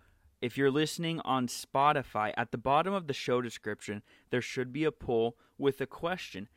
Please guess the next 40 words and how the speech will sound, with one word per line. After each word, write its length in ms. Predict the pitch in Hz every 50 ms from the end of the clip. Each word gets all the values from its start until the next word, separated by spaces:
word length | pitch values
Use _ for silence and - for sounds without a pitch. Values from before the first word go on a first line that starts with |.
| _ _ _
Feel 240 | - - 190 196 190
free 180 | - 208 202
to 140 | 196 180 -
answer 280 | - 147 156 156 - 160
that 180 | 156 139 -
question. 680 | - - 143 131 135 131 - - - - 139 139 135 135 _ _ - _ _ _ -
Um, 300 | - 110 107 107 107 107 _ _ _ _ _
this 280 | 123 131 156 156 -
episode's 480 | 180 156 - - - - 165 156 - -
question 580 | _ - 160 147 139 - - 160 156 147 147 139
will 200 | - 120 131 131
lead 200 | 117 123 127 131
us 180 | 139 131 127 - _
into 420 | - 131 131 135 127 - - 139 127
today's 480 | - - 131 113 117 113 110 110 -
topic, 640 | - - - 123 120 117 117 _ - 120 120 - _ _ _ _ _ _
which 280 | - 131 131 - - - _
is 360 | 143 139 135 123 120 113 - _ _ _ _ _
the 200 | - 123 127 131
American 800 | 127 120 117 110 110 110 110 110 110 110 - - 123 117 113 113 110 107
League 340 | 101 113 113 113 113 104 -
West. 640 | 95 - 101 107 113 110 104 101 - - - _ -
That'll 220 | - 110 117 120 127
be 140 | 123 131 131
the 100 | 120 120
first 500 | - - - - 135 139 139 135 - -
division 500 | - 127 117 123 127 120 120 127 127 120
we 120 | 120 120
will 160 | 120 127 131
be 120 | 123 135 139
covering, 460 | _ - 127 117 107 110 113 113 113 _ _ _ _
is 180 | - 127 120 113
going 280 | 110 120 117 113 113
to 120 | 107 - 117
be 320 | 107 110 110 110 110 107 _ _ _ _ _ _
the 180 | - 123 120 - -
A 200 | 110 110 110 110
L 240 | 107 107 104 101
West. 460 | 98 101 95 87 80 - - - _ -
So, 380 | - - 107 107 104 101 101